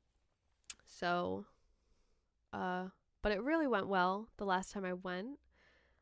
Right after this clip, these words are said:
Um, but now we're getting glasses, and I did not like them. They were super glary. Like, these ones don't have very much glare at all,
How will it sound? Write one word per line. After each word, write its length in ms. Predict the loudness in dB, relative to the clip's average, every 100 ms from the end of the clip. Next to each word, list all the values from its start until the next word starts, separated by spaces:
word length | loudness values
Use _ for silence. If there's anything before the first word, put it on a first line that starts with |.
| _
Um, 540 | -4 -2 -2 -4 -10 -14 _ -2
but 220 | -2 -2 -10 -6
now 360 | -2 0 0
we're 140 | 0 -2
getting 540 | -2 -2 -2 -2 -6 -12 _ _
glasses, 640 | 0 2 2 0 -4 -6
and 100 | -2
I 100 | -2
did 220 | 0 0
not 240 | 0 0 0
like 260 | -2 -4
them. 320 | -10 -12 -14 -18 _ _ _ -20 -20 _ _ _ -4
They 100 | 2
were 100 | 2
super 440 | 0 -6 -4 -4
glary. 720 | -4 -2 0 0 0 -2 -4 -6 _ _ _ _ _ _ _ -10
Like, 140 | -10 -8
these 280 | -4 -4 -4
ones 320 | -6 -6 -8
don't 260 | -6 -6 -6
have 180 | -4 -4
very 320 | -4 -4 -2
much 260 | -4 -8 -10
glare 220 | -8 -6
at 60 | -4
all, 380 | -4 -4 -6